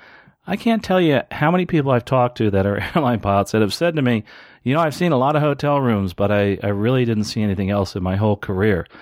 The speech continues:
Well, that's, that's your choice. Uh, I understand you need to get rest, and that's really important. But get out there, go exploring it instead of just sitting in, in a hotel room. You know,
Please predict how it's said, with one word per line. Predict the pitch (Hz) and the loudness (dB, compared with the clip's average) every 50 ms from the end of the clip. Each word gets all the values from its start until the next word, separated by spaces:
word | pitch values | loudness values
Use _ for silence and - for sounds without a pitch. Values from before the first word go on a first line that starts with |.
| - - - - - _ - | -20 -20 -20 -20 -20 _ -4
Well, | - 113 | -2 2
that's, | 135 185 240 226 - - | 2 2 2 0 -2 -4
that's | 107 139 156 180 - - | -2 -2 -2 -2 0 -2
your | 156 165 175 175 | -2 0 0 -2
choice. | - - 139 113 98 95 - - - - - - - - | -2 -2 0 2 2 0 -2 -4 -10 -14 -18 -20 -8 -4
Uh, | 113 113 107 110 - | -2 0 0 0 2
I | 117 127 | 2 2
understand | 131 135 151 131 - 143 139 147 151 - - | 2 2 0 0 0 0 0 0 -2 -2 0
you | 104 | 2
need | 95 98 95 | 2 2 2
to | 113 | 2
get | 123 151 - | 0 0 0
rest, | - 123 123 - - | 0 -2 -2 -2 -4
and | 98 | -4
that's | 95 95 - - | -4 -4 -6 -6
really | 98 95 107 107 120 127 | -2 0 2 2 2 0
important. | 127 123 - 156 156 - - 98 - _ - - - - - _ _ | 0 -2 -2 -4 -4 -2 -4 -8 -12 _ -20 -20 -20 -20 -20 _ _
But | - 113 | -18 -8
get | - 165 175 | -6 -2 0
out | 196 190 185 - | 2 2 2 2
there, | 170 131 117 | 0 -2 -2
go | 107 117 139 165 185 | 0 0 0 2 2
exploring | 180 - - - 160 160 165 165 143 117 | 0 -2 -6 -4 0 2 2 4 4 2
it | 101 92 | 2 0
instead | 87 - - 135 143 | -4 -2 0 2 2
of | 143 | 2
just | 139 143 135 - | 2 0 -2 -2
sitting | - 127 123 135 135 127 | -2 -2 -2 0 0 0
in, | 120 110 107 | 0 0 -2
in | - 120 117 113 | -2 -2 0 0
a | 110 | 0
hotel | 104 117 113 - - 123 127 135 | 0 0 -2 -2 0 0 0 0
room. | 127 113 92 113 | 0 0 -2 -2
You | 139 | 0
know, | 147 160 147 | 0 0 -2